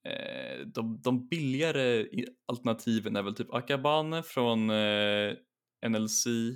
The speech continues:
Jag får man spela för Nord tidigare. Eh, och han var, han var tidigare så spelade han också för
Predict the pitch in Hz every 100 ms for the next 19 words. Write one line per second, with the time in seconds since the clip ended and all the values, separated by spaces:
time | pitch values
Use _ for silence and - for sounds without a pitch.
0 | 127 113 107 110 107 - 107 107 107 110
1 | 123 151 160 - - 151 139 143 165 202
2 | - - - _ _ 110 104 110 113 107
3 | 107 107 107 - - - 120 123 123 -
4 | 135 147 135 117 117 113 110 107 - 104